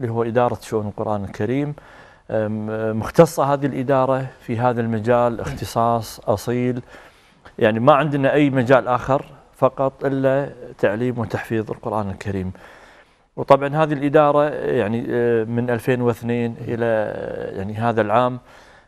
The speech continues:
آه، انتقلت عبر مراحل حقيقة، تطورت، آه، من ناحية الانتشار وزيادة عدد ال-، المقبلين على حفظ كتاب الله عز وجل،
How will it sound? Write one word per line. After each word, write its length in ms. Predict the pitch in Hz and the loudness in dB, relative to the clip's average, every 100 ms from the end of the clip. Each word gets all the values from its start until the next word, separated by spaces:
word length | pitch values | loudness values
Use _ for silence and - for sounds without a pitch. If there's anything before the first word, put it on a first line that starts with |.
| _ | _
آه، 200 | 123 120 | -2 -2
انتقلت 800 | 117 - 143 131 123 135 120 117 | 4 4 4 2 -4 -8 -10 -6
عبر 280 | - 127 123 | -2 0 0
مراحل 500 | 123 123 123 - 98 | 2 4 4 0 -8
حقيقة، 480 | - - 107 107 117 | -8 -6 -6 -2 -4
تطورت، 840 | - 110 113 117 113 113 - - | -4 -2 0 0 0 -2 -6 -8
آه، 180 | 107 101 | -4 -4
من 160 | 104 107 | -4 -2
ناحية 300 | 113 101 107 - | -2 -2 -6 -6
الانتشار 680 | 104 101 104 - 107 107 104 | -8 -8 -8 -2 0 0 -4
وزيادة 520 | - 104 104 113 104 98 - | -8 -12 -6 -6 -6 -8 -6
عدد 340 | 98 110 107 | -4 -2 -2
ال-، 240 | 104 98 | -4 -4
المقبلين 600 | 107 110 101 107 120 117 101 - - - _ _ _ | -6 -6 -4 -2 0 0 -4 -12 -20 -20 _ _ _
على 200 | 113 113 | -2 0
حفظ 280 | - 127 - | 0 0 -2
كتاب 320 | 120 131 113 | -4 0 2
الله 160 | 113 107 | 2 2
عز 180 | 110 | 2
وجل، 360 | 113 110 123 180 | 2 2 2 0